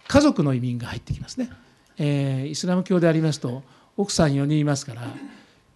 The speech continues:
四人奥さんが入ってきて、子供が四人ずついると、四十六ということになっちゃいますけれども、まあ、こういうのもフランス国民からするとよく反発の出るところであります。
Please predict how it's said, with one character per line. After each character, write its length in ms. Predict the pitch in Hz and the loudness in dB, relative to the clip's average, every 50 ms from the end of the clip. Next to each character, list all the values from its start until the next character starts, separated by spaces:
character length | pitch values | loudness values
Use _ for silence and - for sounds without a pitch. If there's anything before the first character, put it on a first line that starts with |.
| _ - | _ -2
四 120 | 160 170 | 0 2
人 160 | 185 190 185 | 2 2 2
奥 100 | 180 - | 0 0
さ 120 | - 165 147 | 0 -2 0
ん 40 | |
が 60 | 127 127 | 0 -2
入 100 | 131 131 | -2 -4
っ 20 | |
て 100 | 127 - | -6 -8
き 80 | 127 - | -12 -12
て、 280 | - 139 117 120 127 - _ _ _ _ _ _ _ | -12 -12 -12 -12 -14 -18 _ _ _ _ _ _ _
子 140 | - - 160 | -8 -2 0
供 200 | 175 170 175 165 | 0 2 2 2
が 340 | 160 156 151 147 - - _ _ _ - | 2 2 2 0 -4 -8 _ _ _ -4
四 140 | 151 156 | -2 0
人 140 | 160 160 156 | 0 0 0
ず 100 | 147 143 | -2 -4
つ 120 | 131 - 131 | -4 -6 -6
い 140 | 117 120 | -6 -6
る 60 | 131 - | -10 -12
と、 200 | - 127 127 135 | -12 -14 -12 -10
四 280 | - - - 196 170 | -8 -6 -4 -2 -2
十 180 | 131 127 147 147 | 0 0 0 2
六 180 | 147 139 139 | 0 0 -2
と 120 | - - 117 | -4 -8 -10
い 60 | 110 | -8
う 40 | - | -8
こ 80 | - | -8
と 80 | 135 - | -8 -8
に 60 | 117 104 | -8 -10
な 100 | - 95 | -10 -8
っ 20 | |
ち 140 | - - - | -8 -8 -8
ゃ 40 | 165 | -8
い 20 | |
ま 80 | 135 101 | -8 -10
す 100 | - - | -10 -8
け 80 | - | -8
れ 60 | 127 | -8
ど 100 | 117 120 | -8 -10
も、 100 | 113 131 - - - - - - - - - - - _ _ 415 | -12 -14 -16 -18 -18 -18 -18 -18 -18 -20 -20 -20 -20 _ _ -2
ま 280 | 247 196 160 151 - - | 2 4 4 4 2 -2
あ、 20 | - | 0
こ 100 | - 220 | 2 4
う 20 | 226 | 6
い 20 | |
う 20 | 220 | 6
の 80 | 208 | 6
も 240 | 170 151 135 135 - - - _ | 4 4 2 0 -4 -8 -12 _
フ 100 | - - | -2 2
ラ 100 | 185 185 | 4 4
ン 40 | 190 | 4
ス 100 | 185 - - | 4 2 0
国 240 | 196 175 - 180 | 0 0 2 2
民 120 | 175 165 147 | 2 2 2
か 80 | - | 2
ら 80 | 151 143 | 0 0
す 100 | 139 - | 0 -2
る 60 | 196 | 0
と 100 | - 214 | 2 4
よ 120 | 180 180 - | 4 4 4
く 80 | - | 2
反 180 | 123 147 165 160 | 2 2 2 2
発 240 | - 160 147 - 151 | 2 0 0 0 -2
の 60 | 127 | -2
出 120 | 120 131 | -2 -4
る 100 | 117 117 - _ _ | -4 -6 -12 _ _
と 100 | - - | -18 -16
こ 80 | 113 | -16
ろ 60 | 104 | -18
で 100 | 101 101 | -18 -20
あ 40 | 107 | -20
り 60 | 107 | -20
ま 80 | 127 - | -20 -20
す。 160 | - - - | -20 -20 -20